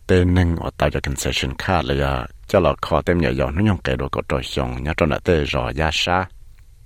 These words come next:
Chứ ta lên đó là cô muốn tao cho chờ khó mò nó, cô sĩ cho bọc bài lên là tao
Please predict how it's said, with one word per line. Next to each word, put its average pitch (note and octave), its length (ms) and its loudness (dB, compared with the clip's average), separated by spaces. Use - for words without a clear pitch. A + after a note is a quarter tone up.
Chứ F2+ 120 -2
ta F2+ 160 0
lên F#2+ 180 2
đó D#2+ 180 2
là F2 320 4
cô A2 460 6
muốn G#2 380 2
tao F2 200 4
cho D#2 180 0
chờ D#2+ 280 -2
khó F2 220 0
mò F#2+ 300 4
nó, F2 260 2
cô F2+ 440 2
sĩ - 340 0
cho D#2+ 120 2
bọc D2+ 280 0
bài C#2+ 260 0
lên C#2 180 -4
là C#2 160 -2
tao C#2 160 2